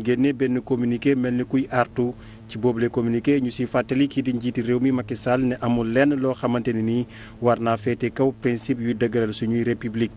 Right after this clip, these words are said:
République boobule sax mel ni rek lu tàmbalee jaxasoo gannaaw tension politique yu métti yi fi am fan yi ñu weesu ba ñetti doomi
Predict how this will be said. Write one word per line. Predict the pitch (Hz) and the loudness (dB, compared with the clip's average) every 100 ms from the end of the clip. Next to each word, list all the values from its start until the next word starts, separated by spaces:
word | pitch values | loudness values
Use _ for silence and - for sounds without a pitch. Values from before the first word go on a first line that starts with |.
| - - - - - | -12 -20 -20 -18 -6
République | 117 120 113 117 | -2 -2 0 -2
boobule | 110 120 113 | 2 0 2
sax | 113 143 139 | 2 2 2
mel | 120 123 | 0 0
ni | 120 | 2
rek | 131 147 | 2 0
lu | 131 | 0
tàmbalee | 117 127 123 131 143 | 0 2 2 2 2
jaxasoo | 139 135 131 147 | 0 -2 0 0
gannaaw | 135 139 147 | 2 2 0
tension | 143 135 135 160 | 0 -2 0 0
politique | 151 143 143 147 | 2 0 2 2
yu | 139 | 2
métti | 131 131 151 | 2 0 0
yi | 131 | 0
fi | 143 | 0
am | 135 143 | 0 0
fan | 139 127 | 2 2
yi | 131 | 2
ñu | 127 | 2
weesu | 120 113 123 123 110 - - 95 | 2 0 0 -2 -4 -12 -12 -2
ba | 117 | 2
ñetti | 120 127 139 | 2 0 -2
doomi | 113 123 | 2 2